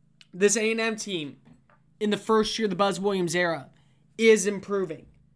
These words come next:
They are getting better. And if you want more proof than that, look at the L S U game.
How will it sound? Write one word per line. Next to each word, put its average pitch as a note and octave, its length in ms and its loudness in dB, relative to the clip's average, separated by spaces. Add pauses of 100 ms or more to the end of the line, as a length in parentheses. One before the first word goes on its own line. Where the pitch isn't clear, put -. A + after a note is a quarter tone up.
(320)
They G#3 220 6
are G3+ 200 2
getting F#3+ 460 -2
better. E3 460 -6 (320)
And G#3 100 0
if F#3+ 60 -2
you F#3+ 100 -4
want A3 320 -2
more A3 140 -4
proof A3 280 -4
than G3+ 120 -6
that, F3 240 -4
look G3 320 0
at A3+ 120 -4
the G#3 160 0
L G3 140 4
S F#3+ 220 -2
U G3 100 -6
game. D#3 280 -8